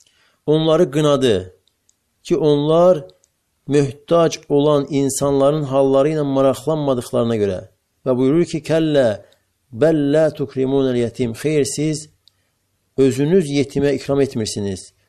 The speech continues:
"Əlləzi fəqədə əbəhu və kəsibəhu." Yetim də o şəxsdir ki, atasını itirib, yəni qazancığı, qazandığını itirmişdir. Yəni yetim həddi buluğa çatmadan atası ölən adamdır.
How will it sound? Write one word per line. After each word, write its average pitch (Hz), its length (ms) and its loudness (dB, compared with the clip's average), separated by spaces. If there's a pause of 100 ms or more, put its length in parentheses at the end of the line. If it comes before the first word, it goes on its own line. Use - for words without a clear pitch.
(140)
"Əlləzi 156 480 2
fəqədə 156 300 0 (100)
əbəhu 143 340 2
və 135 60 0 (100)
kəsibəhu." 117 600 -2 (420)
Yetim 139 320 -2
də 160 40 -6
o 151 160 -2
şəxsdir 151 340 -4
ki, 156 120 -2 (460)
atasını 147 460 -2
itirib, 143 460 -2 (400)
yəni 123 120 -6
qazancığı, 131 880 0
qazandığını 131 1160 -2
itirmişdir. 127 640 -2
Yəni 101 220 -4 (120)
yetim 160 400 -2 (1000)
həddi 135 340 -2
buluğa 147 180 0
çatmadan 151 680 -2
atası 147 480 -4
ölən 143 420 2
adamdır. 110 580 -4